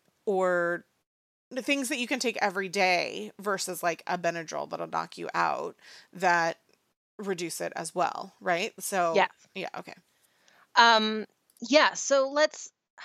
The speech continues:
Speaker 2: I think, uh, one of the common questions that I get when I teach the A I P lecture series is,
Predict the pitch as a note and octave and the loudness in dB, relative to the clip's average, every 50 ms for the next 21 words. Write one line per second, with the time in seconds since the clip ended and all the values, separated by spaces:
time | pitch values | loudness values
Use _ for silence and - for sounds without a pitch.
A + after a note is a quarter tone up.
0 | - - - - - _ _ _ _ - C#4 C#4+ - - E4+ E4+ E4 - - - | -20 -20 -20 -20 -20 _ _ _ _ -10 -10 -6 -2 0 0 0 0 -2 -6 -20
1 | _ _ _ _ _ _ _ _ _ _ - G3 F#3+ F#3 F3+ F3+ F3 F3 F#3+ G3 | _ _ _ _ _ _ _ _ _ _ 0 2 2 2 2 0 -2 2 2 4
2 | G3 G3+ G3+ F#3 - - - F#3 F3+ F3 F3 F3 F3 F3 F3 E3+ F3+ F3+ _ _ | 4 4 2 0 0 -2 0 2 2 4 4 4 2 2 2 0 -2 -6 _ _
3 | _ _ _ _ - - - _ _ _ _ _ _ _ _ _ - - - G#3 | _ _ _ _ -20 -20 -20 _ _ _ _ _ _ _ _ _ -10 -2 2 4
4 | G3+ G3+ G#3 G3+ - - E3+ D#3+ - - E3 E3+ - - - E3 D#3+ - - D#3+ | 4 4 4 2 2 0 0 0 -2 -4 -4 -6 -6 -4 -2 -2 -2 0 0 0
5 | D3+ - - E3+ - F3 - - - - - - - - - - - - - - | 0 0 0 -2 -2 -2 -4 -4 -4 -4 -4 -4 -4 -4 -4 -6 -6 -6 -6 -6
6 | - - - - F3 - F3 - - - - - - - _ - F#3+ E3 E3+ F3 | -6 -6 -6 -8 -8 -6 -6 -6 -6 -6 -8 -8 -10 -12 _ -2 -2 0 0 0
7 | - - - - - - - | -2 -4 -6 -8 -12 -12 -12